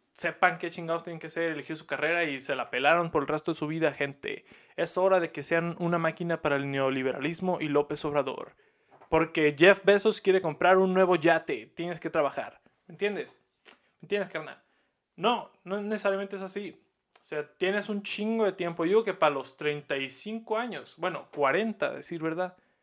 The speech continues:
todavía eres joven. Eres suficientemente joven, tienes energía,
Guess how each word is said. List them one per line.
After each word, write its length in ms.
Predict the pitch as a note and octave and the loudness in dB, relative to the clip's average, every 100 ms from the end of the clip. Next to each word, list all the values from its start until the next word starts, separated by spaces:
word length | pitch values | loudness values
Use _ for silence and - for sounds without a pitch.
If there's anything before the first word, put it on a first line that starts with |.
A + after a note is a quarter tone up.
| _ _ _ | _ _ _
todavía 440 | G#3 G3 G#3+ G#3+ | -4 -2 -2 0
eres 200 | G#3 G3+ | 0 -2
joven. 540 | - - G#3 A3+ E3 - | -8 -2 2 2 0 -8
Eres 180 | D#3 F3+ | -12 -10
suficientemente 640 | F3+ - F3 E3+ F#3+ F3+ | -10 -10 -10 -8 -6 -6
joven, 380 | F3+ - F3+ F3+ | -4 -2 0 -2
tienes 220 | F3 F3+ | -6 -8
energía, 680 | F3+ D3 B2+ - E3+ F#3+ F#3+ | -8 -10 -12 -14 -4 -4 -4